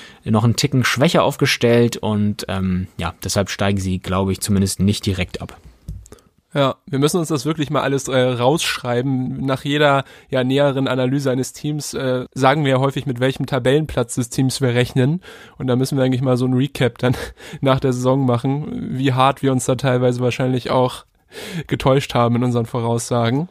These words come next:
Speaker 1: Ja, das können wir uns
Speaker 2: Aber
Speaker 1: ja mal hier auf Wiedervorlage legen, ne? Dann
Speaker 2: ja.
Speaker 1: für
Speaker 2: Bei Karlsruhe, äh, gehe ich auch, äh, mit. Ich glaub auch, dass es lange Abstiegskampf ist, aber, ähm, ja,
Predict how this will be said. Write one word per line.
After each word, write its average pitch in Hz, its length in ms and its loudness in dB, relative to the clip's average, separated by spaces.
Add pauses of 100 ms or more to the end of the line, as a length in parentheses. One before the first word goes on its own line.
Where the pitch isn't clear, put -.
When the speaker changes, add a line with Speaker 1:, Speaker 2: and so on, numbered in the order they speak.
(120)
Speaker 1:
Ja, 165 160 -4
das 113 200 -8
können 156 160 0
wir 151 80 0
uns 135 100 2
Speaker 2:
Aber 135 80 4
Speaker 1:
ja 135 80 4
mal 143 120 2
hier 143 160 0
auf 131 120 -4
Wiedervorlage 113 560 -2
legen, 104 320 -4
ne? 127 260 -4
Dann 117 180 -4
Speaker 2:
ja. 131 200 0
Speaker 1:
für 107 340 -6
Speaker 2:
Bei 151 160 0
Karlsruhe, 180 720 2
äh, 147 180 0
gehe 147 320 -2
ich 143 160 -2
auch, 131 300 0
äh, 127 240 2 (160)
mit. 135 420 -2
Ich - 120 -20
glaub 131 180 0
auch, 131 240 0
dass 123 180 -6
es - 260 -10
lange 135 560 2 (140)
Abstiegskampf 127 720 -4
ist, - 420 -6
aber, 120 520 0 (360)
ähm, 120 520 -2 (160)
ja, 147 340 -2